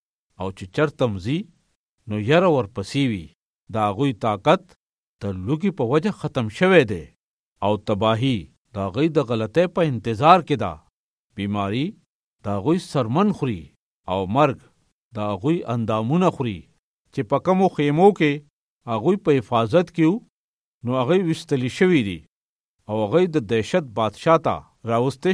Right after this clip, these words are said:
شوي دي. د هغوی په خیمو کې هیڅوک هم پاتې نه دي او د هغوی د کورونو د پاسه د ګوګړو باران دی. د هغوی جړلې لاندې وچې شوي دي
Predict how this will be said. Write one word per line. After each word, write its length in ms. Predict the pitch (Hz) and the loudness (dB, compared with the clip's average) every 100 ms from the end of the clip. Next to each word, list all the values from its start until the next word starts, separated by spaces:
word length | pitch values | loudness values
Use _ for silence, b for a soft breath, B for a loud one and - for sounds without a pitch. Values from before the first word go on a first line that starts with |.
| 185 | 2
شوي 260 | 202 202 143 | 4 6 2
دي. 100 | 107 80 _ _ _ _ - | -2 -10 _ _ _ _ -6
د 80 | 104 98 | -2 -2
هغوی 240 | 87 165 202 | 0 0 0
په 220 | - 135 | -2 -2
خیمو 320 | 127 120 180 185 | -2 2 2 2
کې 160 | 120 76 - _ _ - | -2 -6 -12 _ _ -8
هیڅوک 520 | 135 - 135 165 233 | -8 -4 -2 0 2
هم 80 | 180 | 2
پاتې 340 | - 127 123 110 | 4 2 2 -4
نه 80 | 104 | -4
دي 100 | 85 73 _ _ _ _ - | -8 -16 _ _ _ _ -8
او 100 | 98 98 | -6 -2
د 160 | 104 101 | -4 -4
هغوی 280 | 98 156 | -2 -2
د 160 | 139 135 - | -2 -6 -8
کورونو 420 | 110 147 165 120 | -4 0 0 0
د 40 | 107 | -2
پاسه 340 | 139 165 147 82 - _ _ _ _ 110 | 4 4 4 -2 -6 _ _ _ _ -8
د 20 | 104 | -6
ګوګړو 360 | 117 104 160 190 117 | -6 2 2 2 2
باران 480 | 117 113 143 151 120 | 0 4 4 4 2
دی. 120 | 92 69 _ _ _ _ - | -2 -6 _ _ _ _ -10
د 20 | 107 117 | -6 -4
هغوی 280 | 101 139 123 | -2 0 0
جړلې 420 | 95 143 156 214 277 _ _ _ _ | 2 2 4 2 -2 _ _ _ _
لاندې 400 | 92 101 143 160 185 | -4 -2 0 0 0
وچې 280 | 175 - 117 | 0 -4 0
شوي 260 | 185 220 165 | 4 4 4
دي 120 | 95 | 0